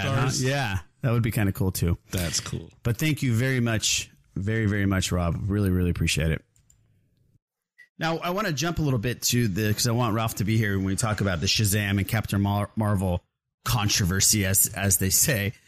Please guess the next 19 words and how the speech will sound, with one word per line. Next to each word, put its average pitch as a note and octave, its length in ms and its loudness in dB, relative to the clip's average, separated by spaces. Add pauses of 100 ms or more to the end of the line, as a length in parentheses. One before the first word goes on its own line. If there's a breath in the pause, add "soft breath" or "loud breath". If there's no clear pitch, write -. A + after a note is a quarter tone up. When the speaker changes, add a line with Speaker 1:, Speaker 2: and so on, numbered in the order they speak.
(260)
Speaker 1:
Before G3 340 -2
we F3+ 120 -2
get C#3 140 -4
into C3 200 0
this, A#2 160 2
if C3 80 0
people F3 280 -2
don't A#2 280 -2
know, G2+ 320 0
the, - 180 -4
the A#2+ 140 -2
controversy B2+ 920 0
and F#2+ 200 0
the F#2+ 40 -2
fans A#2 420 0
that G2 80 2
are G2 80 0
going F#2+ 240 0
crazy G#2 600 0